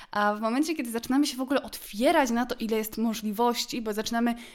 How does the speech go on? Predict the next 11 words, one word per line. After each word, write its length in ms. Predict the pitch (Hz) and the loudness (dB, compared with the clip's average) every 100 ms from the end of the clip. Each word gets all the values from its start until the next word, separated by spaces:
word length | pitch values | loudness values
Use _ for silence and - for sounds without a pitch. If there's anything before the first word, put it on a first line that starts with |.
| - | -12
dążyć 500 | 196 202 269 311 262 | -4 2 6 6 4
do 140 | 202 214 | 0 -2
wizji 340 | 247 233 254 | -2 0 0
życia, 340 | 233 262 226 | 0 0 0
na 120 | 214 208 | 0 -2
przykład, 220 | - - | -4 -8
które 200 | - 220 | -2 0
jest 180 | 220 - - - | 0 -4 -20 -14
kreatywne 600 | - 233 240 240 254 254 | 0 4 4 2 0 2
i 40 | |
spełniające, 840 | 233 - 240 247 240 214 202 226 | 0 0 2 2 0 -2 -2 -2